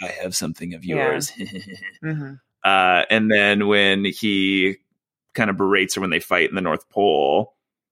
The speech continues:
Speaker 1: I think that's really the only time that he's really talking, besides, like, the, the pilot where he's like, "I'm looking for the Avatar."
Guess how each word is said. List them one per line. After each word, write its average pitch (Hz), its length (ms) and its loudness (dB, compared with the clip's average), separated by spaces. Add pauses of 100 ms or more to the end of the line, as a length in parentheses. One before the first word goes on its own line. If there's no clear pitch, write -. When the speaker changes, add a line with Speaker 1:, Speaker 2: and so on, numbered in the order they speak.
(160)
Speaker 1:
I 131 80 -8
think 247 120 -2
that's 277 160 0
really 220 120 4
the 196 60 4
only 196 140 2
time 190 240 2
that 165 80 0
he's 156 160 -2
really 147 160 2
talking, 107 480 -2
besides, 160 420 2
like, 120 260 2
the, 95 560 -2 (100)
the 101 100 -10
pilot 95 520 -4
where 101 80 -6
he's 92 120 -8
like, 92 200 -2
"I'm 90 100 -8
looking 330 240 2
for 311 140 2
the 320 60 2
Avatar." 220 920 2